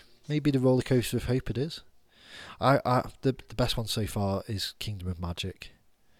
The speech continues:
Uh, I can't remember the last time I saw some magic here, but, uh, <laughs> apart from that, it's all completely accurate, isn't it?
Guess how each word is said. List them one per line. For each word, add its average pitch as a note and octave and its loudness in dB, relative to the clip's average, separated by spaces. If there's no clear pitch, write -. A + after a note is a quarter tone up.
Uh, - -8
I - -12
can't B2+ 2
remember A2+ 4
the A2 -2
last G#2+ 0
time G2+ 2
I G2 0
saw G#2+ 0
some B2 -2
magic A#2 0
here, G2+ -2
but, G#2+ -2
uh, G#2 2
<laughs> G4 -2
apart D#3+ 8
from B2 -2
that, C3 6
it's - -8
all A2+ 2
completely A2+ -6
accurate, D3 -8
isn't C#3+ -8
it? D#3 -10